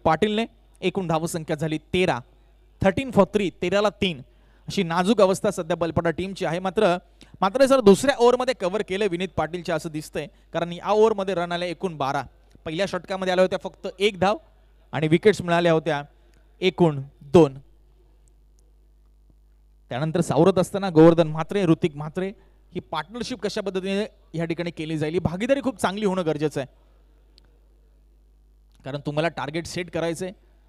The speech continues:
टार्गेट सेट करत असताना एक आव्हान देणारी धावसंख्या, मी म्हणेल डिफेंडेबल टोटल, जी तुम्ही दुसऱ्या इनिंगमध्ये त्याला डिफेंड करू शकाल अशी टोटल इथे उभारावी लागेल. त्यासाठी प्रयत्न सुरू आहे.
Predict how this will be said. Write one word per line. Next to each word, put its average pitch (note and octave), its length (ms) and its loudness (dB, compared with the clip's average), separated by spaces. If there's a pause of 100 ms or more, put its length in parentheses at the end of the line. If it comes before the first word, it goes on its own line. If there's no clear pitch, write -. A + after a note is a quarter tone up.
(240)
टार्गेट C#3+ 300 -6
सेट E3 220 -4
करत D3+ 200 -6
असताना D#3 480 -2 (340)
एक G#3 220 -4
आव्हान G3+ 380 10
देणारी G#3+ 280 6
धावसंख्या, D3+ 600 0 (280)
मी F#3 60 -2
म्हणेल A3 280 0
डिफेंडेबल C4+ 600 6
टोटल, D#3 380 2 (540)
जी F#3+ 80 0
तुम्ही A#3+ 220 0
दुसऱ्या F#3+ 340 6
इनिंगमध्ये G#3 520 -2 (440)
त्याला F#3+ 140 -4
डिफेंड F#3+ 380 2
करू D#3+ 180 2
शकाल C#3 300 -8 (140)
अशी B3+ 180 -6
टोटल G3+ 320 -2
इथे F3+ 140 -6
उभारावी D3+ 400 -2
लागेल. B2+ 240 -6 (1500)
त्यासाठी C#3 300 -12
प्रयत्न D#3+ 360 -2
सुरू D#3+ 260 4
आहे. E3 160 4